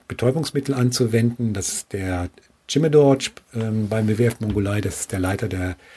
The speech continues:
vom Bereich Naturschutz. Und den Schneeleoparden selbst, da dürfen auch nur wenige Leute hin, um ihm dieses Halsband anzulegen. Der wird dann auch während der gesamten Zeit, wo er betäubt ist, wird der,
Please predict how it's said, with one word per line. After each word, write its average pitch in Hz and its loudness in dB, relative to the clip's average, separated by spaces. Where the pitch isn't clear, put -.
vom 98 -6
Bereich 95 -4
Naturschutz. 139 0
Und 113 2
den 107 4
Schneeleoparden 117 6
selbst, 127 4
da 104 -4
dürfen 123 6
auch 107 -6
nur 104 -2
wenige 113 4
Leute 104 0
hin, 151 4
um 113 0
ihm 107 2
dieses 98 -2
Halsband 101 -2
anzulegen. 131 6
Der 104 4
wird 120 4
dann 110 0
auch 104 -2
während 104 -2
der 101 2
gesamten 113 2
Zeit, 123 0
wo 113 0
er 98 -2
betäubt 120 2
ist, 110 -4
wird 135 -6
der, 101 2